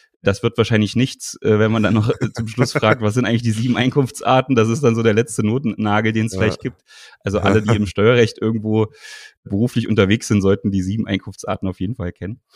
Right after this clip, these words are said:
Speaker 1: Na gut,
Speaker 2: Die
Speaker 1: aber eine davon ist die, sind die Einkünfte aus Vermietung und Verpachtung.
Speaker 2: Ja, absolut, ja. Und viele denken immer, man muss wie auch die Mieteinnahmen Steuern zahlen.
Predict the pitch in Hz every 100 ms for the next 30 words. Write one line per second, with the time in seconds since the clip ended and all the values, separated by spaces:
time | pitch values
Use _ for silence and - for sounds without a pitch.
0 | - - - - - 110 95 85 107 120
1 | 120 143 127 135 131 120 - 113 113 110
2 | 117 110 113 107 113 113 110 - 104 -
3 | 101 107 - 101 95 - 95 95 101 107
4 | _ _ - 101 95 90 _ - 90 -
5 | - 90 85 - - 85 90 92 107 104
6 | 131 139 135 127 135 139 120 123 127 131
7 | - 107 110 123 - 101 95 98 107 139
8 | - 92 135 143 90 87 92 98 107 -
9 | - 110 110 113 - 104 107 123 151